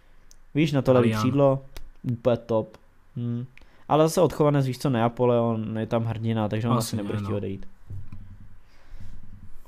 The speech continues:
Speaker 1: Si myslím, víš, že pro ní je mnohem víc vyhrát tu ligu s Neapolí, než s kýmkoliv jiným. Každopádně mám tady jedno mimo téma, to jsem si jenom teďka našel, jak jsem, ah, něco jsem tady hledal a našel jsem si, že Greenwood,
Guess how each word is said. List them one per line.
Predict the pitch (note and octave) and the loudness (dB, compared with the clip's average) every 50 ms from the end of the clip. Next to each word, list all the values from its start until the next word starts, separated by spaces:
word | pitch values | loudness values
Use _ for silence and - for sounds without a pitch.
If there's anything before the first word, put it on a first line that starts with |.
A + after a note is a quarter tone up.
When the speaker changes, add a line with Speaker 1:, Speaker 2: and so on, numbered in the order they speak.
| - - - | -16 -18 -6
Speaker 1:
Si | - - | -2 0
myslím, | C3+ B2+ - C#3 | 2 2 4 4
víš, | B2+ C3 B2 | 4 4 6
že | C3+ C3 B2 | 6 4 4
pro | - B2 B2 | 4 4 4
ní | B2 B2 | 4 4
je | B2 | 4
mnohem | A#2+ A#2+ A#2+ B2+ B2 A#2+ | 4 4 4 4 4 4
víc | A#2 A#2+ A#2+ A#2+ | 2 2 0 2
vyhrát | A#2+ A#2+ B2 A#2+ A#2 A#2 A#2 - | 2 2 2 2 2 0 0 -2
tu | - B2 | -2 0
ligu | A#2 A#2 A#2+ B2 | 0 2 2 0
s | A#2 A#2 | 0 0
Neapolí, | A#2 A2 A2 A2+ - A#2+ A2+ A2 A2 | 0 -2 -2 -2 -2 -2 -2 -2 -2
než | A2 A2+ - | -4 -6 -8
s | - | -8
kýmkoliv | - A#2+ A#2 - A2 A#2 B2 | -8 -8 -6 -4 -4 -4 -4
jiným. | - B2+ C#3+ C3+ B2+ - - - - - - - - - - - _ _ _ _ _ _ - - - - - - - - - - - - - - - - - - - - - - - | -4 -4 -6 -8 -10 -12 -16 -20 -20 -20 -20 -20 -20 -20 -20 -20 _ _ _ _ _ _ -20 -20 -20 -20 -20 -20 -20 -20 -20 -20 -20 -20 -20 -20 -20 -20 -20 -20 -20 -20 -20 -6 0
Každopádně | - C#3 C#3 E3 - F3 E3 E3+ E3+ E3+ E3+ D#3+ - - - - - - - | 2 2 4 4 6 6 6 6 6 4 2 2 0 -4 -12 -20 -14 -6 -2
mám | C3 C#3 D3 C#3+ | 0 0 2 2
tady | E3 E3 D#3+ | 2 2 2
jedno | D#3 D#3 F3+ | 2 2 2
mimo | F#3 D#3+ C#3 C3 B2+ B2 | 2 2 2 2 0 0
téma, | - A#2 A2 G#2 G2 G2+ A2+ - - B2 B2 A#2 | 0 0 0 0 -2 -4 -4 -6 -8 -10 -8 -6
to | B2+ A#2+ | -6 -4
jsem | - C3+ | -4 -4
si | B2+ - | -2 -2
jenom | C#3 C3 B2+ | -2 -2 -2
teďka | C3+ C3 - C#3+ | -4 -4 -2 -2
našel, | C3 B2 A#2+ - - C3 B2+ | -2 -2 -2 -2 0 0 0
jak | B2 A#2+ A#2+ | 0 -2 -4
jsem, | - - C3 B2+ B2 - - - A2 A#2+ | -8 -8 -8 -8 -8 -10 -12 -12 -10 -10
ah, | A2+ A#2 B2 B2 A#2 A#2 B2 B2 B2 A#2+ A#2+ A#2+ | -8 -6 -6 -6 -4 -4 -4 -4 -4 -4 -4 -4
něco | A#2+ A#2+ A#2 - | -6 -8 -8 -10
jsem | - - C3 B2 | -8 -8 -6 -4
tady | B2 B2+ C3 | -2 -2 -2
hledal | C3 C3 B2 A#2 A2+ A2+ A#2+ B2 - | -2 -2 -4 -2 -4 -4 -4 -6 -6
a | - | -6
našel | A#2+ A#2 A#2 A2 - B2 | -6 -6 -6 -6 -6 -8
jsem | - - B2 B2 | -6 -6 -8 -8
si, | - - C3 B2 B2 B2 | -6 -6 -4 -2 -2 -2
že | B2 B2 B2 A#2 A#2+ A#2+ A#2 A#2 | -2 -4 -4 -2 -2 -2 -4 -4
Greenwood, | A#2 A#2+ B2 B2+ C3+ C3+ B2+ B2+ B2 C3+ E3 | -4 -4 -2 -2 -2 -4 -4 -4 -4 -6 -6